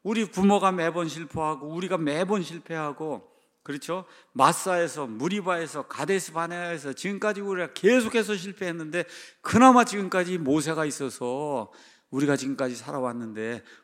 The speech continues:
모세가 이제 떠나게 되니까 어떻게 할 수 있느냐. 할 수가 없다는 거예요.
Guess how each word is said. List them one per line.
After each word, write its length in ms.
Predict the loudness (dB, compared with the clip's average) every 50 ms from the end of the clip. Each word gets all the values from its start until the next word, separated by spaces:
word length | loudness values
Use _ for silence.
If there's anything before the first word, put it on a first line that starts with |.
| _ _
모세가 400 | -8 -6 -6 -6 -6 -6 -6 -6
이제 200 | -8 -8 -10 -10
떠나게 440 | -10 -10 -8 -8 -6 -6 -8 -10 -10
되니까 460 | -12 -12 -12 -14 -10 -10 -10 -10 -10 -14 -20 -20 _ _ _
어떻게 640 | -14 -14 -14 -12 -12 -12 -12 -12 -12 -12 -12 -14 -14 _ _
할 180 | -16 -14 -14
수 200 | -14 -14 -12 -12
있느냐. 920 | -12 -10 -10 -10 -10 -10 -10 -12 -12 -14 -14 -14 -14 -14 -14 -14 -14 -16 _ _
할 240 | -20 -14 -12 -12 -10
수가 280 | -8 -10 -8 -6 -4
없다는 500 | -6 -6 -6 -6 -6 -4 -2 -2 -4 -4
거예요. 320 | -4 -4 -4 -4 -6 -8